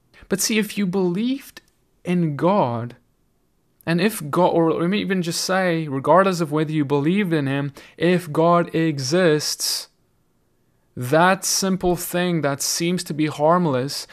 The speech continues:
that simple decision to divorce that seems to, well, it won't hurt anyone, it's mutual, suddenly, if God exists, that becomes a horribly unrighteous thing.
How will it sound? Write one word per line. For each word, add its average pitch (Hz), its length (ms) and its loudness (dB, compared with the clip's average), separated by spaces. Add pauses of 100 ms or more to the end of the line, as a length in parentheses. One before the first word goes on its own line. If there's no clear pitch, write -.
(160)
that 165 220 0
simple 180 380 -2
decision 160 460 -2
to 170 100 -8
divorce 151 520 0
that 131 160 -6
seems 165 340 -2
to, 156 160 -4 (240)
well, 170 180 4
it 170 100 4
won't 170 220 2
hurt 175 220 2
anyone, 151 460 0
it's 147 180 -6
mutual, 147 580 -4 (960)
suddenly, 185 640 2
if 175 320 2
God 165 300 4
exists, 151 1000 0 (800)
that 143 420 0
becomes 156 920 0 (440)
a 160 360 0 (180)
horribly 165 880 4
unrighteous 143 920 -2
thing. 110 480 -8